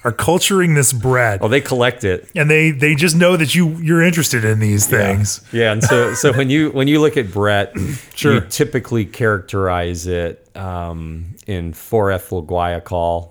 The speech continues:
Speaker 2: four E G, or
Speaker 1: Yeah.
Speaker 2: four-ethyl phenol, four E P. And four-eth, four E P, four-ethyl, uh,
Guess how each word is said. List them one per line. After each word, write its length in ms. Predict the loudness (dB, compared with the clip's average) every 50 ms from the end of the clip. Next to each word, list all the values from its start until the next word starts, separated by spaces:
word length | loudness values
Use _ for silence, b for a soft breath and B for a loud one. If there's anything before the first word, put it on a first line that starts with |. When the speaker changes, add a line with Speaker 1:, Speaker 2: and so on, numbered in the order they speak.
| _ _ _
Speaker 2:
four 240 | _ -8 -6 -6 -6
E 80 | -8
G, 420 | -10 -10 -10 -8 -8 -8 -10 -12 -12 _ -4
or 60 | -2 -2
Speaker 1:
Yeah. 140 | -2 -2 -2
Speaker 2:
four-ethyl 360 | -2 -2 -2 -4 -6 -10 -12
phenol, 720 | -12 -12 -12 -12 -14 -16 -18 _ -16 -14 -14 -12 -14 -16
four 220 | -16 -16 -16 -14 -14
E 80 | -16
P. 320 | -14 -14 -14 -14 -14 -16 b b b b b b b b b b -14 -10
And 240 | -8 -6 -6 -8
four-eth, 560 | -4 -2 0 0 0 0 -2 -8 -14 -20 -20 -10
four 340 | -4 0 0 2 2 0 0
E 180 | -2 -6 -6
P, 360 | -8 -8 -6 -4 -4 -4 -4 -4
four-ethyl, 520 | -6 -6 -8 -8 -8 -10 -12 -12 -12 -12 -14 -20 -20 -20 -20 -18
uh, 60 | -16